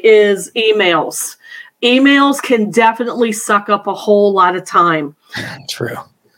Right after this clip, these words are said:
Speaker 1: So I would recommend the two-minute rule, which means when you schedule your, t-,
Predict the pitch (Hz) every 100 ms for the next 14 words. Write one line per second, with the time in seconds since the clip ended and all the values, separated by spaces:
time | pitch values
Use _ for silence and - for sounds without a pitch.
0 | _ - 262 247 233 226 247 294 320 311
1 | 302 302 277 262 262 - 285 269 254 214
2 | 202 175 156 - 208 220 254 262 262 269
3 | 233 214 208 247 254 262 269 262 247 -
4 | 254 254 302 294 302 294